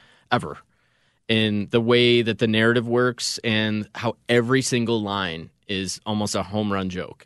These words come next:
Like, there are so many great jokes in that movie, just joke after joke after joke that works. And you think about how many comedies there are now that aren't like that.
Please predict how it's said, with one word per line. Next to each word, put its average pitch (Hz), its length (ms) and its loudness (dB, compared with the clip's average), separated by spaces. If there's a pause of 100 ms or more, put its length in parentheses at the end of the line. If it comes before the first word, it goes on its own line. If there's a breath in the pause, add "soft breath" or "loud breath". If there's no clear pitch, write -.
Like, 113 160 -4
there 143 180 2
are 160 40 0
so 135 400 -2
many 143 240 2
great 110 500 -2
jokes 101 420 -6
in 95 80 -6
that 87 120 -8
movie, 78 440 -12 (300)
just 127 340 0 (160)
joke 123 360 2
after 107 240 -6
joke 104 300 -4
after 98 260 -6
joke 92 340 -8
that 69 180 -8
works. 85 320 -10
And 113 80 -6
you 135 60 -4
think 180 140 2
about 170 160 2
how 143 80 0
many 143 180 2
comedies 117 500 -2
there 101 180 -2
are 95 120 -2
now 95 400 -4 (220 soft breath)
that 110 120 -2
aren't 104 200 -4
like 107 260 -6
that. 53 320 -12